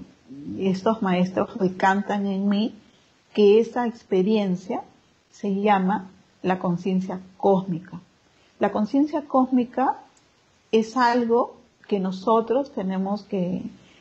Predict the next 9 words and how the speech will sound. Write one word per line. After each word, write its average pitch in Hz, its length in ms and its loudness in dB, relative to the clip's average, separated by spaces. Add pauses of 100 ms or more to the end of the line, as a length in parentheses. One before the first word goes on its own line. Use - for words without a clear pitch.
(160)
es 226 280 0
como 254 340 6
la 165 220 0
parte 226 440 0 (100)
última 240 680 0 (460)
que 185 120 4
tienen 214 460 0
estos 185 380 -2
seres. 175 540 -2